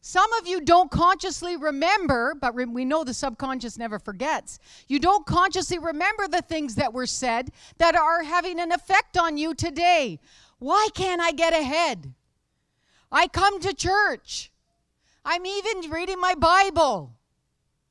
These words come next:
I go to prayer. Why am I still, you know,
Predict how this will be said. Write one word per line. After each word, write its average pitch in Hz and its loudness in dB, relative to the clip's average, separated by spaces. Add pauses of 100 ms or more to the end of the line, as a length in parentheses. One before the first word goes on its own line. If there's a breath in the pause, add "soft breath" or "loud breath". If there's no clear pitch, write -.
(560)
I 311 0
go 339 4
to 381 2
prayer. 320 2 (1040)
Why 392 4
am 359 2
I 349 4
still, 359 2 (320)
you 320 -4
know, 320 -2